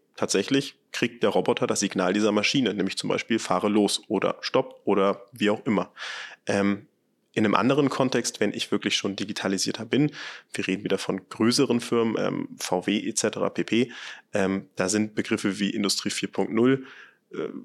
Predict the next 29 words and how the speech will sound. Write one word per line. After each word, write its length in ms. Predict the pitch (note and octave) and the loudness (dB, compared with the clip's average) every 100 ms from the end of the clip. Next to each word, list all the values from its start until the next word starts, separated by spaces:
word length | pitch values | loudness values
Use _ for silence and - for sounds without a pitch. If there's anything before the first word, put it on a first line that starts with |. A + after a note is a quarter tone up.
| - A2+ A#2+ | -14 -14 -8
tagtäglich 560 | - G#2 - G#2+ G2+ G2 | -2 -2 0 -2 0 0
sozusagen, 560 | G2+ - G2 F#2+ G2 | 0 2 2 2 0
äh, 360 | - G2+ F#2+ F#2+ - - - - - | 0 0 2 0 -4 -16 -20 -20 -10
gehen 160 | - G2 | -4 0
dort 160 | G2 | 0
über 180 | - G#2+ | -2 -2
die 100 | G2+ | 0
Lippen. 260 | F2+ - - _ | 0 -2 -6 _
Und, 380 | F#2+ F2+ - - | 0 0 -2 -2
ähm, 320 | F#2 F#2 F#2+ - | 0 0 -4 -2
da 160 | - F#2 | 0 0
habe 160 | G#2 A#2 | 2 0
ich 120 | G2 | 0
eine 140 | G2+ | 0
ganz 160 | G2 F#2 | -2 -2
andere 460 | - A2 A2+ A#2+ | 0 2 2 2
Dateninfrastruktur. 960 | - F2 - G2+ - - - - - - - - - - | 0 -2 -4 -8 -8 -6 -8 -8 -8 -8 -10 -18 -18 -8
Ich, 360 | F#2+ - - | -4 -4 -4
äh, 220 | G2 G#2 - - | -2 -2 -4 -8
kommuniziere 800 | - - G#2+ G2+ - A#2+ A2+ G#2+ - - | -6 -2 0 0 0 2 4 2 0 -10
über 200 | G#2 G2+ | -2 -2
Roboter-Schnittstellen, 1000 | F#2+ F#2 A#2 - A2+ - A2 - G2+ G2 | 0 2 2 4 2 0 -2 0 2 0
ich, 220 | - - | -4 -6
äh, 160 | A2+ - | -4 -4
kommuniziere 560 | - G#2 G2 - G#2+ G2 | -2 -2 -2 0 0 0
über 240 | G#2+ G2+ | 0 -2
Profinet, 720 | - - B2+ - A#2 A2 G#2+ | -2 0 2 4 2 2 2
über 220 | - E2 | -2 -4
ProfiSafe. 800 | - - G#2 G#2+ - A2+ A#2 - | -4 -6 -4 -2 2 2 2 -2